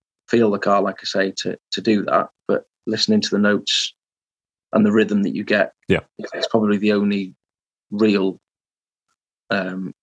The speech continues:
Speaker 1: thing that transfers across, and the assessment of the risk, which I think is what slows me down on the game, because I'm always driving in a way that is the way I would drive a, on, on a real rally.
Speaker 2: Yeah.
Speaker 1: So
Speaker 2: The,
Speaker 1: the
Speaker 2: the
Speaker 1: sense of
Speaker 2: consequences are
Speaker 1: risk.
Speaker 2: slightly different.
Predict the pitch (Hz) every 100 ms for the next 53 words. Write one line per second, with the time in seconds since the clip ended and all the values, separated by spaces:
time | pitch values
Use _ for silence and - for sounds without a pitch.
0 | _ _ 107 101 85 - 101 - 104 98
1 | - - 95 - 101 98 98 101 107 -
2 | 104 - 92 101 101 - - - - _
3 | _ _ 104 113 113 120 160 147 131 101
4 | 123 113 107 101 110 117 98 98 104 95
5 | 95 - 113 110 107 107 104 - 117 107
6 | 107 104 107 107 104 104 - _ _ 113
7 | 101 - - _ - 104 110 107 101 98
8 | 104 101 101 - 107 - - 104 104 107
9 | 110 101 101 92 92 - _ _ _ _
10 | _ _ _ 95 85 - _ _ - 104
11 | 113 101 - 123 156 127 - 135 - 113
12 | 107 120 107 101 107 98